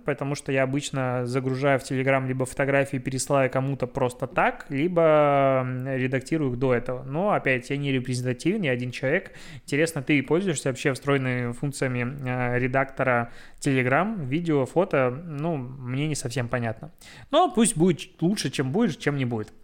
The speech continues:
Ещё появилась возможность добавлять анимированные стикеры на любую фотку, видео. Дополнительно развивается раздел с гифками. А, и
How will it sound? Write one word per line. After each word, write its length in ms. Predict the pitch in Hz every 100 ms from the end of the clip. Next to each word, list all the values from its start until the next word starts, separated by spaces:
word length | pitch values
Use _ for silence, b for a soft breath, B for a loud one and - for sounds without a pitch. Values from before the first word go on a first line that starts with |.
| B 175 127
Ещё 340 | 135 170 - 220
появилась 520 | 175 156 156 143 135
возможность 420 | 135 139 151 131
добавлять 380 | 131 139 139 - 131
анимированные 460 | 139 151 147 131
стикеры 420 | 127 - 139 135 123
на 160 | 127
любую 480 | 127 131 135 135 123
фотку, 400 | 117 147 135 127
видео. 520 | 120 220 214 226 208
Дополнительно 680 | 147 135 131 143 151 - 135
развивается 640 | 127 127 131 139 131 127
раздел 440 | 131 123 131 135 123
с 380 | - - 131 120
гифками. 540 | 127 123 143 160 233 B B 185 -
А, 180 | 139
и 100 | 143